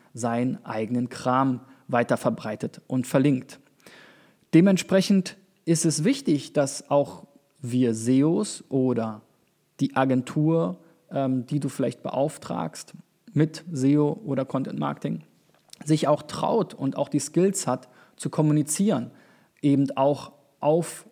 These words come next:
Branchenveranstaltungen geht, dort vielleicht präsentiert, dort Kontakte knüpft in deinem Thema und nicht nur im seo-Bereich und nicht nur auf seo-Konferenzen, sondern eben auf Branchenkonferenzen,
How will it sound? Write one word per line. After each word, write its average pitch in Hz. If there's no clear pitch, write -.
Branchenveranstaltungen 139
geht, 170
dort -
vielleicht 139
präsentiert, 139
dort 135
Kontakte 165
knüpft -
in 165
deinem 151
Thema 180
und 165
nicht 196
nur 135
im 135
seo-Bereich 117
und 127
nicht 156
nur 127
auf 117
seo-Konferenzen, 135
sondern 165
eben 147
auf 131
Branchenkonferenzen, 127